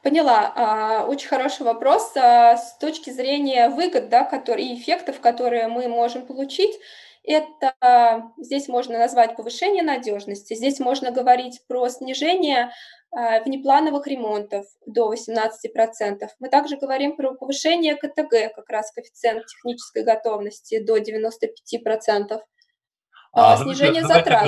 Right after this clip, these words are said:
Speaker 2: расшифруем. А, всё-таки, а, девяносто, девяносто пять процентов — это много. Что, что это значит с практической точки зрения?
Speaker 1: Что наше оборудование большую часть времени будет не простаивать на ремонтах,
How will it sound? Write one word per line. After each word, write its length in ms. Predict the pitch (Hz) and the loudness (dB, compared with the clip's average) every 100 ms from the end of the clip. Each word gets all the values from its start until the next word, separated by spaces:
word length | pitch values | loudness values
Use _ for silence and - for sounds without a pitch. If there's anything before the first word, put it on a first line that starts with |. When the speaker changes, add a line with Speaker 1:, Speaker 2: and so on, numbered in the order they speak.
| - | -2
Speaker 2:
расшифруем. 640 | - - 156 131 98 98 | -8 -4 2 2 0 -4
А, 160 | 110 104 | -6 -6
всё-таки, 380 | - - - 123 | -6 -10 -4 -4
а, 340 | 110 110 107 | -2 -2 -2
девяносто, 800 | 107 127 139 139 - 117 113 113 - | -2 0 0 -2 -8 -8 -6 -10 -14
девяносто 500 | 120 117 135 139 135 | -10 -4 -2 -2 -6
пять 180 | 131 117 | -6 -6
процентов — 420 | 117 - 175 135 113 | -6 -4 -4 -4 -6
это 120 | 117 | -2
много. 500 | 127 127 110 - - _ - - - - - _ | 2 4 4 0 -8 _ -20 -20 -20 -20 -20 _
Что, 320 | - 147 147 | -6 0 0
что 220 | 147 156 | 0 0
это 160 | 147 135 | 0 0
значит 380 | 120 139 123 107 | 2 0 0 -6
с 60 | - | -6
практической 560 | 123 - 135 - 107 | -8 -6 -6 -6 -6
точки 280 | 101 95 - | -8 -10 -10
зрения? 440 | 95 90 82 80 _ _ _ | -10 -10 -10 -16 _ _ _
Speaker 1:
Что 360 | - - 277 240 | -16 -2 2 2
наше 300 | 269 285 285 | 2 2 2
оборудование 800 | 254 226 240 339 349 269 233 214 | 4 6 6 2 0 -2 -2 -4
большую 500 | 233 277 277 247 247 | 0 0 0 -6 -4
часть 360 | 247 226 233 220 | 0 0 0 -8
времени 460 | 233 294 359 254 | -4 -2 -2 -2
будет 340 | 226 254 247 254 | -6 -8 -8 -6
не 160 | 269 | -6
простаивать 680 | 247 226 240 254 233 226 220 | 0 0 2 6 6 6 -2
на 120 | 214 | -6
ремонтах, 680 | 214 220 285 392 302 220 | -4 -2 0 0 0 -2